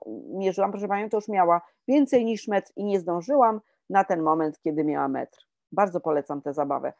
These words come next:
nawet poza tą książką. Natomiast ta książka mnie tak z-, e, jakby zachęciła do tego, żeby takie matematyczne też działanie, oprócz tego, że takie treści przyrodnicze, fajne i polonistyczne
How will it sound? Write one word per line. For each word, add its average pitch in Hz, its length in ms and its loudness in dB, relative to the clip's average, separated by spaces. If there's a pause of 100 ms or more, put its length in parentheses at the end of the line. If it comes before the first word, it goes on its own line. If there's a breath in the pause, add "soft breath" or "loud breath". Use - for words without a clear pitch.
(640)
nawet 226 400 2
poza 247 280 2
tą 208 180 -4
książką. 139 560 -6
Natomiast 180 440 -6
ta 208 80 -4
książka 208 360 -4
mnie 151 160 -2
tak 143 180 -2
z-, 160 200 -12
e, 135 300 -4
jakby 147 400 -4
zachęciła 170 680 0
do 147 140 -4
tego, 160 260 -6
żeby 151 300 -4 (360)
takie 180 340 0
matematyczne 165 800 0
też 165 180 -2
działanie, 160 340 2
oprócz 160 240 -8
tego, 175 220 -2
że 151 220 -2
takie 160 260 -8
treści 180 320 -6
przyrodnicze, 165 580 -4
fajne 160 340 -4
i 151 60 -6
polonistyczne 156 680 -4